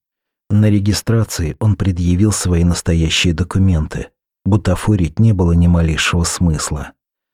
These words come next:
Да и вообще, ему уже всё было до лампочки. В его правом нагрудном кармане пиджака лежали две справки, которые в Москве ему надлежало обменять на свидетельство о смерти.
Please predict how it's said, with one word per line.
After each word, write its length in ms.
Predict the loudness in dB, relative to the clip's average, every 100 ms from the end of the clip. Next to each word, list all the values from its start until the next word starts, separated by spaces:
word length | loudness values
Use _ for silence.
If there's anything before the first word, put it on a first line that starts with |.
| _ -2
Да 160 | 2
и 140 | 2 2
вообще, 540 | 2 0 0 0 0
ему 400 | 2 2 4 2
уже 200 | 0 -2
всё 300 | -4 -2 -2
было 260 | 0 -2 0
до 180 | 0
лампочки. 720 | 0 0 -2 -6 -8 -8 -12 -14 _ _ _ _ _ _ _ _ _ -2
В 80 |
его 300 | 2 4 2
правом 440 | 2 2 4 4 4
нагрудном 520 | 2 0 0 0 0
кармане 500 | 0 0 2 2 0
пиджака 680 | -2 -2 -2 -2 -2 -4 -2
лежали 460 | 0 2 2 2 2
две 220 | 0 -2
справки, 640 | -4 -2 -2 -2 -4 -8 -10 _ _ -4
которые 400 | -2 0 0 0
в 80 | 0
Москве 480 | -2 -2 0 2
ему 180 | 2 2
надлежало 680 | 2 0 -2 -2 0 0 0
обменять 580 | -2 0 2 0 -2 -2
на 120 | -2
свидетельство 840 | 0 0 0 0 -2 -4 -4 -2 -2
о 60 |
смерти. 600 | -2 0 0 -4 -10 -14